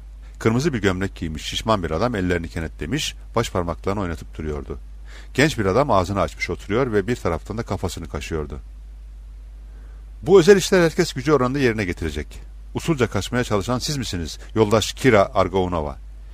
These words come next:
Bunu yapmazsanız daha iyi olur. Sosyal görevlerini sabote eden insanlar hakkında ne düşündüğümüzü biliyorsunuz. Bu işleri kiracıların sosyal durumlarına göre böleceğiz.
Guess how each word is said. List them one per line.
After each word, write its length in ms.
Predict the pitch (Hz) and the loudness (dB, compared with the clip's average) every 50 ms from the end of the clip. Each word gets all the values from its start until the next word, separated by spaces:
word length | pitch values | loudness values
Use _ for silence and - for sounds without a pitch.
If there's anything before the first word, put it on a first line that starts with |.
| - - - - | -16 -10 -4 0
Bunu 100 | 120 156 | 4 6
yapmazsanız 580 | 180 190 - - 202 175 - 185 160 135 113 | 6 4 6 4 2 2 2 0 0 2 2
daha 200 | 127 117 110 117 | 4 4 4 4
iyi 120 | 107 98 87 | 4 2 0
olur. 300 | 80 76 73 - - - - - - - - - | -2 -4 -6 -10 -12 -16 -16 -16 -16 -18 -16 -2
Sosyal 360 | - 113 107 - - 143 135 | 0 0 2 4 6 6 6
görevlerini 480 | 110 107 98 95 90 87 92 95 107 | 6 4 4 4 4 2 2 0 0
sabote 360 | 110 - 107 101 107 104 - 127 | 0 2 4 4 4 4 4 2
eden 200 | 117 98 87 85 | 0 0 -2 -2
insanlar 420 | 80 - - 90 85 87 113 117 | -4 -4 -4 -4 -2 0 0 0
hakkında 300 | 101 - - - 98 101 | 0 -2 -4 -6 -4 -2
ne 160 | 101 107 107 101 | -2 -2 -4 -4
düşündüğümüzü 480 | - - 95 85 82 87 87 139 131 | -6 -6 -6 -4 -4 -6 -6 -6 -6
biliyorsunuz. 560 | 117 92 87 82 76 - - 80 78 76 - - - - - - - - - - - | -4 -2 -2 -2 -4 -4 -8 -10 -10 -10 -12 -14 -16 -16 -16 -16 -16 -16 -16 -2 0
Bu 100 | 151 165 | 2 2
işleri 260 | - - 131 127 139 | 2 2 2 2 2
kiracıların 520 | - - 110 113 113 104 110 110 117 127 135 | 2 4 6 6 6 6 6 2 2 2 2
sosyal 420 | - - 107 - - 123 117 101 | -2 -4 -4 0 2 2 2 2
durumlarına 360 | 104 101 95 95 98 95 95 | 0 -4 -2 0 0 0 0
göre 260 | 92 87 82 80 76 | -2 -2 -2 -2 -4
böleceğiz. 520 | 78 80 76 71 73 78 76 71 - - | -4 -4 -4 -4 -6 -6 -8 -8 -10 -14